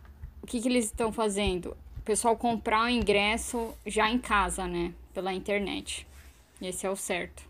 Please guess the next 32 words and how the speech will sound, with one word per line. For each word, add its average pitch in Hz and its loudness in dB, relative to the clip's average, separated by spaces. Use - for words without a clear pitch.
Pra - -8
chegar 190 2
lá, 175 2
você 190 -4
já 190 -4
tá 180 -4
com - -12
o - -6
ingresso 185 -6
e, 185 -8
se - -2
necessário, 208 2
só 202 -4
retirar, 202 0
né? 175 -6
E 226 4
até 254 2
o 311 2
distanciamento 240 -2
nas 202 -4
filas 202 -4
é 220 2
algo 247 4
que - -2
não 254 2
é 220 -2
respeitado. 202 -6
Né, 185 -4
eu 185 -4
não 196 -4
sei 214 -2
se 220 -2